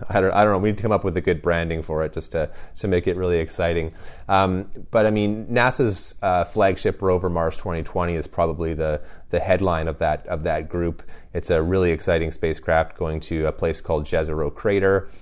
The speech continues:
It's going to be taking samples of Mars and putting it in kind of like a,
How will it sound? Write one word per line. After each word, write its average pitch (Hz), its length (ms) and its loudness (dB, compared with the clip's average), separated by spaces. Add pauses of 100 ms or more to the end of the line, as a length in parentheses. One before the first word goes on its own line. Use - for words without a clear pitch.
(100)
It's 87 160 -4
going 92 160 2
to 85 80 0
be 82 340 -2 (280)
taking 101 320 0
samples 92 500 0
of 87 160 -2
Mars 87 560 2
and 78 420 -4
putting 92 280 0
it 87 180 0
in 80 220 -4
kind 82 220 -4
of 76 120 -4
like 73 160 -2
a, 69 240 -2